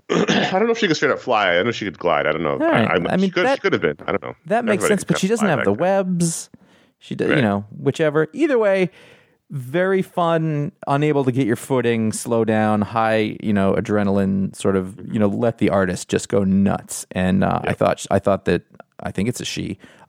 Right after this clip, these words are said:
Speaker 2: uh, was totally up to the task of that, and it was, it was
Speaker 1: Who,
Speaker 2: really
Speaker 1: Fair
Speaker 2: fun.
Speaker 1: Perez?
Speaker 2: Yeah.
Speaker 1: No, I think Fair Perez has been around for a while.
Speaker 2: I don't know.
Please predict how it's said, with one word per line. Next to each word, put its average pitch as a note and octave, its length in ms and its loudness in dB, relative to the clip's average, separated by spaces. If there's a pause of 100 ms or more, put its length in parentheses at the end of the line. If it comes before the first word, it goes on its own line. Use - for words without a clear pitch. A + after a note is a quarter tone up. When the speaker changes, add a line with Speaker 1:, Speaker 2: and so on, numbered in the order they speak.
Speaker 2:
uh, F2 120 4
was F2+ 100 -2
totally F#2 400 0
up - 140 -6
to - 100 -4
the D#2+ 120 -6
task - 440 -4
of - 120 -6
that, - 280 -2
and F2+ 100 -2
it F2 40 0
was, F#2 140 -4
it - 80 -8
was G#2+ 100 0
Speaker 1:
Who, B2+ 60 -2
Speaker 2:
really A#2 120 0
Speaker 1:
Fair G#2+ 140 0
Speaker 2:
fun. G2 80 -4
Speaker 1:
Perez? B2 460 0
Speaker 2:
Yeah. A#2+ 200 0
Speaker 1:
No, D2 120 -2
I - 100 -10
think D2+ 160 -6 (280)
Fair D#2+ 120 0
Perez D2 220 -6
has C#2 100 -6
been C2+ 120 -8
around C2 180 -2
for C2 80 0
a B1+ 40 2
while. - 320 -2 (120)
Speaker 2:
I F2 120 0
don't E2 100 -10
know. - 120 -20